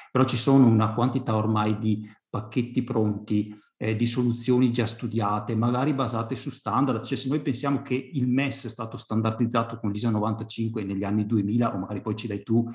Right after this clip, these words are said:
i, i dettagli sulle date che lo conoscerai bene,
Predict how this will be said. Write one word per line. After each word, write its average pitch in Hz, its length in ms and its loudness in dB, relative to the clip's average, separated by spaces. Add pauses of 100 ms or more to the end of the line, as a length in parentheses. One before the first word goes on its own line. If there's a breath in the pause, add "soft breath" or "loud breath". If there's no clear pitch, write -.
(160 loud breath)
i, 131 200 -2
i 110 60 -2
dettagli 110 480 2
sulle 101 280 -2
date 101 320 0
che - 60 -8
lo 98 140 -4
conoscerai 104 440 -2
bene, 104 360 2